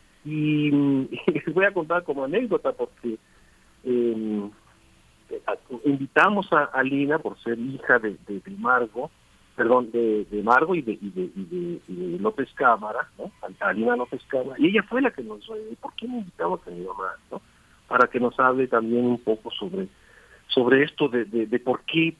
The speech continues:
por qué la humanidad necesita continuar teniendo bibliotecas, ¿no? Y por qué, este, y también un poco, eh, el significado del pensamiento de López Cámara y, y qué significa que eventualmente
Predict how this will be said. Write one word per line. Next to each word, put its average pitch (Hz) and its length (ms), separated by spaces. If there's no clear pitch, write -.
por - 180
qué 180 480
la 135 140
humanidad 135 420
necesita 151 440
continuar 127 680
teniendo 127 340
bibliotecas, - 800
¿no? - 120
Y 123 60
por 117 240
qué, 135 360
este, - 300
y 127 40
también 208 400
un 269 140
poco, 202 520
eh, 147 200
el - 120
significado 143 1040
del 107 200
pensamiento 107 600
de 104 60
López 107 240
Cámara 107 460
y, 175 40
y - 40
qué - 120
significa 135 600
que - 180
eventualmente 92 800